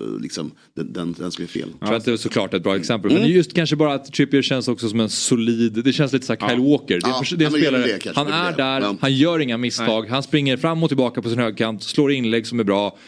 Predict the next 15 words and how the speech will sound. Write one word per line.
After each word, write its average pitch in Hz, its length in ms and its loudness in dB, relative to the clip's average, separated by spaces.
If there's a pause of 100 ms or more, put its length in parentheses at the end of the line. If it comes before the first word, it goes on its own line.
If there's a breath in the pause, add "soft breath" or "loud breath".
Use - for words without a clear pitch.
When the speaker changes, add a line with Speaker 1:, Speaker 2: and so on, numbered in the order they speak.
(220 loud breath)
Speaker 2:
Allting 117 360 -2
är 107 40 -2
bara 98 220 0
liksom 87 360 -2 (500 soft breath)
tre 113 160 0
plus - 260 -6
konstant. 82 520 -8 (120)
Speaker 3:
Mm. 92 440 -6
Speaker 2:
Eh, 87 60 -4
och - 160 -6
sen 113 120 -2
plötsligt 101 420 -4
är 95 40 -2
han 87 120 -4
bara 80 240 -4